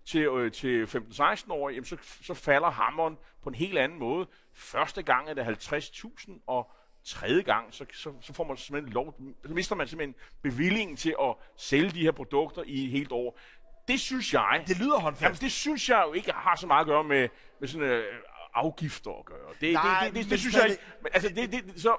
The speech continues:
Speaker 1: men man kan sige, er det et, et meget hårdt indgreb, der sådan, det synes jeg ikke. Jeg fornemmer jo bare, at der ligesom har været en, øh, debat i samfundet rigtig længe om, at man skal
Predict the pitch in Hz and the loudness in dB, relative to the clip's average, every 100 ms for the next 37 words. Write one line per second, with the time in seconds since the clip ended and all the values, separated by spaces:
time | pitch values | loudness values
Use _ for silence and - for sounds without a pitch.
0 | - 208 208 190 185 - 202 202 - - | 0 -2 0 2 2 0 0 0 -2 -16
1 | - _ 131 147 143 135 131 110 117 139 | -20 _ 2 4 0 -4 -4 2 6 4
2 | - - - 202 214 - 180 170 - 165 | 2 -10 -10 -10 -8 -6 -6 -6 0 4
3 | 139 123 143 120 110 160 143 110 117 175 | 4 2 0 0 -2 -10 -14 -14 -14 -12
4 | - 233 302 196 - - - - - - | -10 -4 2 2 0 -14 -18 -20 -20 2
5 | - 214 247 151 220 175 190 170 127 92 | 4 4 2 -2 -4 0 0 0 0 0
6 | 123 151 131 127 120 120 139 160 117 127 | 2 2 2 0 0 -2 -8 -8 -2 -2
7 | 104 95 110 147 156 131 113 107 98 - | -2 -2 2 2 2 -6 -6 -4 -6 0
8 | 131 160 160 151 156 160 139 127 - 110 | 4 4 2 2 2 0 0 0 2 2
9 | 123 160 139 147 139 127 - 123 | 2 2 -2 -2 -2 -4 -2 -6